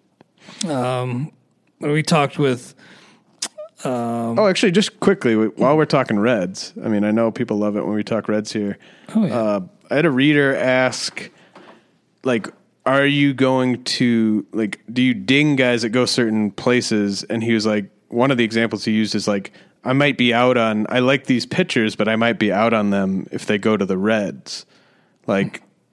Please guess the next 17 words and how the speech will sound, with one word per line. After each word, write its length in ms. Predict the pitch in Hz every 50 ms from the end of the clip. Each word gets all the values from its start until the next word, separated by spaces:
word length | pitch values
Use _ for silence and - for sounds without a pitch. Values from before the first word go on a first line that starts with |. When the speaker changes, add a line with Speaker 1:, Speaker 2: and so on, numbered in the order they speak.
| _ -
Speaker 2:
I 140 | - 110 139
don't 120 | 190 180
really 220 | 131 120 113 107
Speaker 1:
Not 100 | 160 139
Speaker 2:
think 60 | 143 147
Speaker 1:
just 100 | 147 -
Speaker 2:
of 60 | -
Speaker 1:
because 220 | 156 143 123 113
of 100 | 113 107
the 80 | - -
park 340 | - 131 117 107 101 - _ _ - _ _ _ _ _ -
either, 380 | - 131 117 104 104 101 104 104
right? 220 | 104 110 110 - _ - - - 587 679
Speaker 2:
No, 260 | - 139 202 240 247 226
I, 300 | 131 98 104 131 151 - - -
I 120 | 110 135
don't. 300 | 147 147 147 143 131 -